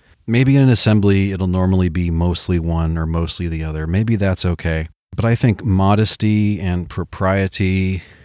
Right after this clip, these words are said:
don't need to be what, say, German culture or English culture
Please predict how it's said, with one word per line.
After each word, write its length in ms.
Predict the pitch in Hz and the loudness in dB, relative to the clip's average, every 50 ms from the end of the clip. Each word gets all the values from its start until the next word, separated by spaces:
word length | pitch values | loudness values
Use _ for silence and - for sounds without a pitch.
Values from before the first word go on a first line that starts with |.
| 95 90 | -12 -6
don't 300 | 82 101 98 101 95 82 | -2 -2 0 -2 -2 -2
need 380 | 90 90 101 113 120 120 107 | -2 0 2 2 2 2 0
to 120 | - - 90 | 0 -4 -4
be 480 | 82 90 85 80 80 80 80 82 82 - _ _ | 0 0 0 2 0 0 -2 -2 -4 -8 _ _
what, 340 | - 87 85 85 78 - - | -6 -4 -2 -2 -4 -4 -6
say, 520 | - - - 82 82 80 80 80 78 73 - _ | -8 -6 -4 -2 -2 -2 -2 -4 -4 -6 -10 _
German 560 | - - 101 95 95 95 95 92 90 90 90 87 | -4 -2 0 2 2 2 2 2 2 0 0 -2
culture 600 | - - - 85 85 - - - 85 82 82 78 | -4 -4 -4 -4 -4 -4 -4 -2 -2 0 0 -2
or 180 | 76 80 80 - | -2 -2 -2 -2
English 580 | - 87 90 82 85 85 80 76 - - - - | 0 0 0 2 2 0 0 0 -2 -6 -6 -8
culture 800 | - - - 78 78 - - 80 78 76 76 76 76 76 78 - | -10 -6 -6 -6 -6 -6 -6 -4 -4 -2 -2 -4 -4 -6 -8 -12